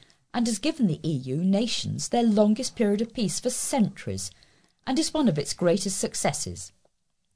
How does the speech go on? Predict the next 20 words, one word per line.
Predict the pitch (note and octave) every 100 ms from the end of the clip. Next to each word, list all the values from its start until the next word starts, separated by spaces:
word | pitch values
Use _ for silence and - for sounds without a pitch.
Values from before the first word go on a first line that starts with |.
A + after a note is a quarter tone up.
| _ _ _ _ _ _
Those | A#3+ C#4 D4+
that | - -
tore | - C4 D#3+
us | D3 - G3+
out | B3+ -
of | D3+
the | C3+ -
E | C3
U | G#2 A2+ C3 - _ -
often | C#4+ - D#4
crowed | C4+ - C#4 B3+ D3+
about | C#3+ C3
their | D#3+
desire | D#3+ D3+ C#3+ G#3+ D#3 A2+
to | D3
break | F3 F#3 B3
up | -
the | E3 C3 A#2+
E |
U | A2+ A2+ F#3